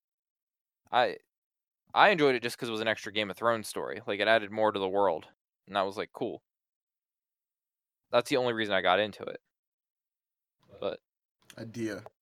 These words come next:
Speaker 1: What?
Speaker 2: You make a Gordon Ramsay-based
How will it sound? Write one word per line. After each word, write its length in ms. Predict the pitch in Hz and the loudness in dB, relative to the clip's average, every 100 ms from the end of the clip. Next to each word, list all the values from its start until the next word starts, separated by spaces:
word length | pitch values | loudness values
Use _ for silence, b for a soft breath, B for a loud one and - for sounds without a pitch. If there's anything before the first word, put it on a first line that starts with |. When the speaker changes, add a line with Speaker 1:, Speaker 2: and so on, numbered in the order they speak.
| _ _ - | _ _ -14
Speaker 1:
What? 320 | 98 92 - _ b b | -4 -4 -4 _ b b
Speaker 2:
You 160 | 113 110 | -12 -8
make 280 | 113 120 127 | -6 -6 -6
a 60 | |
Gordon 580 | 120 - 113 120 135 131 | -10 -6 -2 -2 -2 -4
Ramsay-based 1160 | 110 107 107 110 104 101 98 101 101 104 - | -6 -6 -8 -10 -10 -12 -12 -8 -8 -8 -10